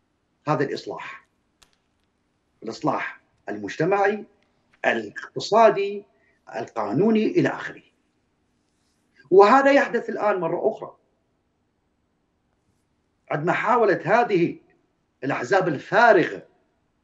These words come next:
أخلاقيا وسياسيا ومجتمعيا وكل شيء، عبارة عن قطاع طرق ورعاة ولصوص، ثلة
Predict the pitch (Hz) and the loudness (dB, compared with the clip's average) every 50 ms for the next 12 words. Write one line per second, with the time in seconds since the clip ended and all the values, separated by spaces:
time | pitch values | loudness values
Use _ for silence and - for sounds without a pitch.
0 | _ _ _ - 147 - - 165 165 156 147 - - 196 196 185 160 135 120 110 | _ _ _ -8 -8 -6 -4 -2 -2 -2 -2 -2 -2 -4 -4 -4 -4 -4 -4 -6
1 | 110 107 113 - - 139 131 117 117 - - 175 170 151 120 113 110 110 117 117 | -8 -12 -14 -12 -8 -6 -6 -6 -6 -8 -10 -8 -6 -6 -6 -6 -8 -10 -10 -10
2 | - - 127 117 135 - 127 170 151 139 131 - 214 220 202 - 120 - - _ | -10 -10 -8 -6 -6 -4 -4 -2 -2 -2 -2 -4 -4 -4 -4 -4 -6 -6 -8 _
3 | _ _ _ _ _ _ _ _ _ _ _ _ _ _ _ - - 254 247 226 | _ _ _ _ _ _ _ _ _ _ _ _ _ _ _ 0 4 6 6 6
4 | 180 156 151 160 - - - - - 170 156 147 - 196 165 135 - 127 123 127 | 6 4 2 0 -2 -4 -8 -4 -2 0 0 0 -2 -4 -4 -4 -6 -8 -8 -8
5 | 120 107 147 170 143 - 123 127 117 117 - - 202 185 - - - - - - | -6 -4 -2 -2 -2 -2 -4 -6 -6 -8 -8 -6 -6 -6 -6 -6 -10 -12 -14 -16
6 | _ _ _ _ _ _ _ _ _ _ _ _ _ _ _ _ _ _ _ _ | _ _ _ _ _ _ _ _ _ _ _ _ _ _ _ _ _ _ _ _
7 | - 262 294 277 214 170 135 113 90 82 - | 4 6 6 8 6 4 2 0 -2 -6 -10